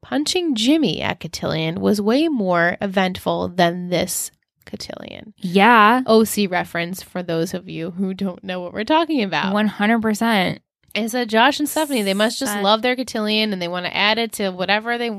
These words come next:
Speaker 1: you know,
Speaker 2: Guys,
Speaker 1: that's a cool
Speaker 2: Cotillion
Speaker 1: thing."
Speaker 2: was so much better, and we also meet Anna, so,
Speaker 1: I know,
Speaker 2: you know.
Speaker 1: Cotillion is so much better on the O C. His question, "How about that threesome?"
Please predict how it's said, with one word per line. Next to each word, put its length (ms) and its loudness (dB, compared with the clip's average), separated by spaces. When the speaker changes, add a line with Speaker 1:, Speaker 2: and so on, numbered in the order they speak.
Speaker 1:
you 140 -8
know, 240 -6
Speaker 2:
Guys, 260 -2
Speaker 1:
that's 20 -6
a 40 -2
cool 80 2
Speaker 2:
Cotillion 160 6
Speaker 1:
thing." 60 4
Speaker 2:
was 200 6
so 160 6
much 240 4
better, 340 0
and 180 2
we 80 4
also 360 2
meet 240 0
Anna, 440 -4
so, 180 -10
Speaker 1:
I 280 -2
know, 140 4
Speaker 2:
you 60 4
know. 60 -2
Speaker 1:
Cotillion 440 2
is 160 0
so 120 -4
much 220 -10
better 340 -6
on 140 -8
the 140 -10
O 80 -8
C. 300 -12
His 160 0
question, 600 -2
"How 180 2
about 240 2
that 160 0
threesome?" 640 -6